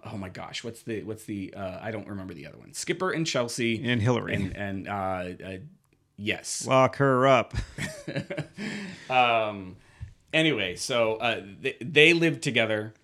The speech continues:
Speaker 1: Barbie was in charge. So Barbie was the, was the adult.
Speaker 2: Of your days and your nights?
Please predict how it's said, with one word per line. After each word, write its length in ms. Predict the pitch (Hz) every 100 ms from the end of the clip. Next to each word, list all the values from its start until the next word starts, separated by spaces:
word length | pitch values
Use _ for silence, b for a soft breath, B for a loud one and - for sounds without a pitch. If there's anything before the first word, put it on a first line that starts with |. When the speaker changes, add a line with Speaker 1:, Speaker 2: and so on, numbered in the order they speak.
| -
Speaker 1:
Barbie 480 | 170 135 143 147 139
was 200 | 127 110
in 100 | 113
charge. 500 | 101 101 - - -
So 180 | - 120
Barbie 480 | 110 107 147 160 165
was 320 | 143 135 123
the, 220 | 123 131
was 240 | 110 127 120
the 120 | 127
adult. 180 | 110 135
Speaker 2:
Of 180 | 170 156
your 140 | 170
days 440 | 143 151 156 160 165
and 280 | 160 160
your 160 | 160 151
nights? 600 | 143 139 202 - - -